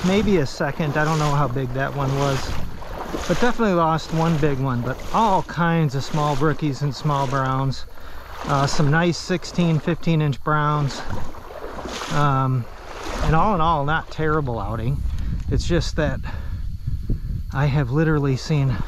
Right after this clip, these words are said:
more than a hundred fish come and approach my lure,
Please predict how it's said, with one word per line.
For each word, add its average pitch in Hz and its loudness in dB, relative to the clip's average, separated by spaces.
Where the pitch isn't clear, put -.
more 151 4
than 143 0
a 139 2
hundred 165 2
fish 127 -4
come 180 4
and 180 4
approach 175 0
my 151 0
lure, 143 2